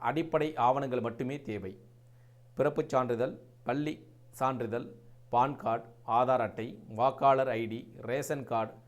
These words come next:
பாஸ்போர்ட் சைஸ் புகைப்படம். தற்போதுள்ள டிஜிட்டல் சேவைகள் மூத்த குடிமக்களுக்காக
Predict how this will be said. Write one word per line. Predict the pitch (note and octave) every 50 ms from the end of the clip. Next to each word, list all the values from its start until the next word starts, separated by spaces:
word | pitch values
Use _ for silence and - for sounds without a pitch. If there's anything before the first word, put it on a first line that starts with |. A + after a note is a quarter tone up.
| - - - - - -
பாஸ்போர்ட் | B2 B2+ D3+ D3 - - D3+ D3+ D3 -
சைஸ் | C3 C3 B2+ - -
புகைப்படம். | A#2 G#2 C3 C3+ - A#2+ G#2 G2 F#2+ - - - - - - - - - - - - - -
தற்போதுள்ள | B2+ C3 - - E3+ F3 E3+ D#3 D3+ D3+ D#3 D3 B2
டிஜிட்டல் | B2 B2+ D3 D3+ D3+ D3 C#3+ -
சேவைகள் | D3 C#3+ C#3 C#3 B2+ A2+ B2+ C#3+ - - - - B2
மூத்த | B2+ D#3 E3 - F3+ E3 -
குடிமக்களுக்காக | D#3 D3 C#3+ C#3+ C3+ - - C#3 C#3 C3+ - C3+ C3 B2+ B2+ C3+ C#3